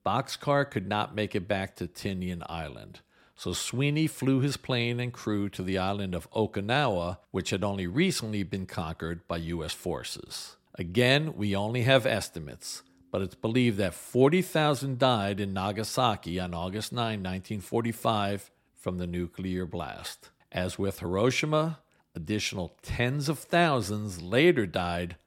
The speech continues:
of radiation poisoning. So,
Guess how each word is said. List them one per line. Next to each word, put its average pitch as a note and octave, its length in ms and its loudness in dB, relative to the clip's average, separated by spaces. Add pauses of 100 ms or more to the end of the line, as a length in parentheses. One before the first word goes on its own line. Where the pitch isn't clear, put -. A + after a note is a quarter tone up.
(240)
of E2+ 160 -6
radiation E2+ 640 -4
poisoning. - 580 -12 (160)
So, A#2 440 0